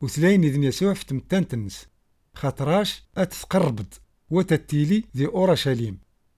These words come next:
وسقوي لا موسى، ذ إيليا توثلاين، ينا بطرس. أثي حلام كانايا. هيا تنخدم ثلاثة نزدوغن. يشتي شك، ويشتي موسى،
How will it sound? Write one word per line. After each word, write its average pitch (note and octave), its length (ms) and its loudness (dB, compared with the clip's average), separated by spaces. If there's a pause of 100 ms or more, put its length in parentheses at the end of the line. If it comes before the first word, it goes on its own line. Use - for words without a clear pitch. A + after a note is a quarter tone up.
(540)
وسقوي F3 420 2
لا E3 180 2
موسى، D3+ 440 -2 (220)
ذ B2+ 60 -10
إيليا E3 420 2
توثلاين، C3+ 680 -2 (360)
ينا F#3+ 260 4
بطرس. C3 540 -8 (600)
أثي E3+ 220 0
حلام F#3+ 360 2
كانايا. C#3 560 -2 (640)
هيا F#3 320 2
تنخدم F3 520 0
ثلاثة D#3+ 600 -2
نزدوغن. G#2+ 680 0 (580)
يشتي F3 320 -2
شك، - 440 -4 (200)
ويشتي E3 340 0
موسى، A#2+ 460 -2